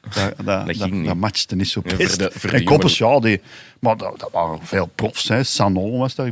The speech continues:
Speaker 1: Sanon is daar samen met mij gekomen.
Speaker 2: <laughs>
Speaker 1: Uit Tahiti, die kwam rechtstreeks uit de twee K, hè. Die had daar gescoord tegen
Speaker 2: Oké.
Speaker 1: Italië. Manuel Sanon, ondertussen ook overleden.
Speaker 2: Ja.
Speaker 1: En, eh, ja, wie was er allemaal? Walter Meeuws, Arthur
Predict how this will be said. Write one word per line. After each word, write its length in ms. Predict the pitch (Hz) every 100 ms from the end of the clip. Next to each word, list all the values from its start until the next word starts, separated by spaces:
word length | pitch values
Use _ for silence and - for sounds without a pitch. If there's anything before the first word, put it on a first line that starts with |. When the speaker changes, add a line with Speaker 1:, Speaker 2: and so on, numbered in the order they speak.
| 117
Speaker 1:
Sanon 360 | 107 117 104
is 60 | 147
daar 120 | 120
samen 340 | - 113 143 110
met 100 | 101
mij 200 | 104 123
gekomen. 400 | - - - - - - 104 -
Speaker 2:
<laughs> 260 | - -
Speaker 1:
Uit 200 | - 101
Tahiti, 320 | - 90 123
die 80 | 120
kwam 200 | 110 -
rechtstreeks 360 | 104 - 143 -
uit 140 | 123
de 60 | -
twee 240 | - 101
K, 100 | 92
hè. 260 | 120 131 127
Die 120 | 139
had 120 | 104
daar 120 | 101 90
gescoord 440 | 85 - 107 -
tegen 180 | 107 101
Speaker 2:
Oké. 120 | -
Speaker 1:
Italië. 420 | 90 107 120 131 135 - - _ _ _ _ -
Manuel 460 | - 98 113 101 107
Sanon, 320 | 107 101 92
ondertussen 420 | 113 104 127 -
ook 120 | 117 -
overleden. 640 | 117 92 90 101 135 139 - _
Speaker 2:
Ja. 200 | 82 80 104
Speaker 1:
En, 260 | 113 104
eh, 380 | 101 95 92 98 - 90
ja, 200 | - 95
wie 100 | 80
was 160 | 90
er 60 | 101
allemaal? 220 | 117 92
Walter 300 | 95 90 90
Meeuws, 420 | 80 92 123 120
Arthur 300 | 117 - 98